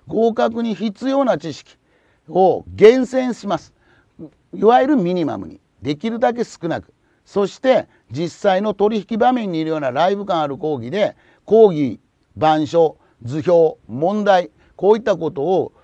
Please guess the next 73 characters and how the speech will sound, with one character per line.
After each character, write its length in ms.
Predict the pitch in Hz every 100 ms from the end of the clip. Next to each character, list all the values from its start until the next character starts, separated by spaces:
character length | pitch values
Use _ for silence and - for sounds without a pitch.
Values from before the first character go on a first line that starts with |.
| _ _
繰 120 | 160
り 140 | 170
返 260 | 165 180 175
し 140 | 156
学 360 | 160 196 233 226
習 260 | - 226 214
し 80 |
て 100 | -
で 120 | 156 95
す 60 |
ね、 200 | 120 117 _ _ _
知 160 | 180 165
識 280 | - 180
定 240 | 151 180 156
着 480 | 143 110 151 143 - _
を 240 | 185 226 151
図 120 | 143 139
っ 60 |
て 160 | - 120
い 60 | 85
き 60 |
ま 120 | 80
す。 140 | - _ _ _ _ _ _ -
で 120 | 202
す 100 | 208
の 100 | 170
で、 240 | 156 143 - _ _
え 100 | 180
ー、 20 | 170
初 160 | 165
学 200 | 156 -
者 100 | 214
の 100 | 185
方 260 | 156 151 143
で 100 | 190
も 240 | 202 156
安 240 | 120 165 180
心 260 | 190 208
し 60 | -
て、 260 | 262 262 - _ _ _
ま 140 | 170 170
あ、 40 |
ご 180 | 120 131
参 260 | 143 127
加 100 | 127
い 80 | 127
た 100 | 131
だ 120 | 123
け 120 | 113 185
る 80 |
と 80 | 233
考 240 | 170 143 127
え 80 |
て 60 | 107
お 40 |
り 80 | 92
ま 120 | 78
す。 160 | - _ _ _ _ _ _ _
そ 140 | 190
し 60 | 190
て 100 | 254
で 120 | 247
す 100 | 139
ね、 260 | 139 135 104 _ _ -
え 720 | 165 151 131 123 120 120 113 -
ー、 200 | _ _
あ 120 | 196
く 100 | 220
ま 120 | 285 220
で 100 | 135
で 120 | 107
す 80 | 98
ね、 220 | 120